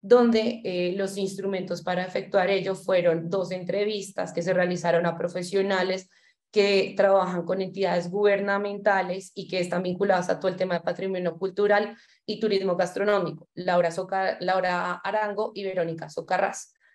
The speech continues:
Adicionalmente, se realizó una encuesta a ciento diecisiete colombianos con seis preguntas semiestructuradas para ver cómo definían desde su percepción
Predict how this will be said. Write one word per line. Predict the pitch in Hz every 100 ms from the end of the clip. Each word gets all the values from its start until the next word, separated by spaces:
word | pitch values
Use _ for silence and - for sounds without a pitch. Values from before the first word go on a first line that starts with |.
| _ _ _
Adicionalmente, | 190 208 208 214 214 208 220 214
se | 190 190
realizó | 185 185 175
una | 170
encuesta | 170 185 185 185
a | 175
ciento | - 190 196
diecisiete | 185 185 185 190 175
colombianos | 180 190 196 202 202 190 190 -
con | 180
seis | 175 170 170
preguntas | 175 180 175 175
semiestructuradas | 190 185 180 190 196 202 208 190 180 - -
para | 185 180
ver | 170 170
cómo | 202 196
definían | 185 180 190 196 190 190
desde | 180 180
su | 180 175
percepción | 196 190 190 208 202 202